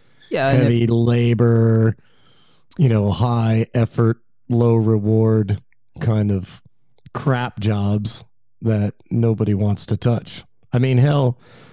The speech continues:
Speaker 2: Americans don't even wanna work at McDonald's unless they're getting paid fifteen bucks an hour, which I don't blame them,
Speaker 1: Well,
Speaker 2: by
Speaker 1: yeah,
Speaker 2: the way.
Speaker 1: part of that's 'cause you can't live on seven bucks an hour.
Speaker 2: Correct.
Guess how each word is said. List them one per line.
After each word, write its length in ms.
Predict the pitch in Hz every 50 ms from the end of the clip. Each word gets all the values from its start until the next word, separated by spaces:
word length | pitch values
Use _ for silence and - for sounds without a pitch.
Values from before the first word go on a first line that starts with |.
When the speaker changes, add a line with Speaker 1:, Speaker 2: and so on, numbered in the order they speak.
| - _ _ _ _ -
Speaker 2:
Americans 500 | - 123 117 135 143 139 127 147 135 117
don't 160 | 135 139 139
even 160 | 139 135 127 127
wanna 180 | 123 123 123
work 220 | 117 120 127 117 -
at 80 | 127
McDonald's 560 | 117 113 101 - 123 139 139 131 110 98 -
unless 280 | 104 101 101 101 95 -
they're 120 | - 107
getting 240 | 101 104 95 92 98
paid 300 | - - 110 107 92 -
fifteen 360 | - 107 - - - 110 104
bucks 240 | 98 101 98 - - 110
an 60 | 107
hour, 280 | 113 113 101 98 95 107
which 240 | - 147 147 139 - - -
I 160 | - 165 196 196
don't 200 | 202 165 - -
blame 300 | 127 131 165 170 139 107
them, 100 | 101 95
Speaker 1:
Well, 320 | 95 156 127 120 123 127
Speaker 2:
by 160 | 123 117 110 120
Speaker 1:
yeah, 140 | 127 -
Speaker 2:
the 40 | 98
way. 120 | 98 101 101
Speaker 1:
part 160 | 185 185 180
of 40 | 170
that's 160 | 151 135 -
'cause 180 | - 160 131 120
you 60 | 139
can't 320 | - - - 151 135 127
live 280 | 135 131 147 190 226 190
on 180 | 156 120 113 113
seven 380 | - - 139 123 110 113 110 107
bucks 300 | 110 110 - - - -
an 40 | 113
hour. 160 | 104 104 104
Speaker 2:
Correct. 600 | 101 139 127 120 127 170 180 135 - - - -